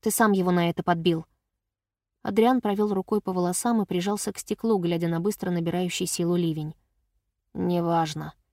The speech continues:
Я решил, что он мне не нравится». «Он чересчур умный?»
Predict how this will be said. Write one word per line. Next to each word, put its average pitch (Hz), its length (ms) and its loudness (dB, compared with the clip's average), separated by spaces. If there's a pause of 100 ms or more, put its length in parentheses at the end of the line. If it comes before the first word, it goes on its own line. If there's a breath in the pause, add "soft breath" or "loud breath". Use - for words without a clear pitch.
(440)
Я 240 260 2
решил, 165 480 -2
что - 440 -8
он 226 300 2
мне 233 220 4
не 208 160 2
нравится». 147 840 -4 (1160)
«Он 226 160 2
чересчур 233 440 0
умный?» 285 400 4